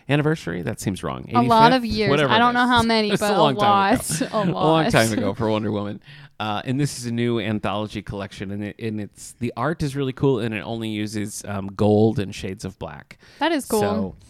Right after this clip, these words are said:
Speaker 1: yeah, there was a Superman red and blue, Superman again,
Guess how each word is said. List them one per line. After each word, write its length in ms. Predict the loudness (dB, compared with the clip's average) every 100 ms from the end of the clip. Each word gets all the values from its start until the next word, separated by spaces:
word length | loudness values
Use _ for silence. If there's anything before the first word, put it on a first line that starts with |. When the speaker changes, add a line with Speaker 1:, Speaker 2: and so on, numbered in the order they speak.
| _
Speaker 1:
yeah, 100 | 0
there 80 | 2
was 140 | 2 -2
a 40 |
Superman 520 | -4 -2 0 0 2
red 180 | 0 0
and 100 | -2
blue, 280 | 0 0 -2
Superman 400 | -6 -8 -6 -8
again, 320 | -10 -10 -12